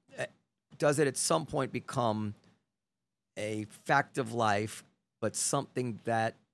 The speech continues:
shouldn't, that should almost be, and I kind of everything you're saying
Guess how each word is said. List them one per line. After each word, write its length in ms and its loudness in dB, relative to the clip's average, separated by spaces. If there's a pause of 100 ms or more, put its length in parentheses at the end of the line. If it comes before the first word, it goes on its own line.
shouldn't, 920 -2 (760)
that 80 -4
should 140 2
almost 460 2
be, 400 2 (1080)
and 80 2
I 100 4 (140)
kind 220 6
of 80 2
everything 340 4
you're 80 4
saying 440 2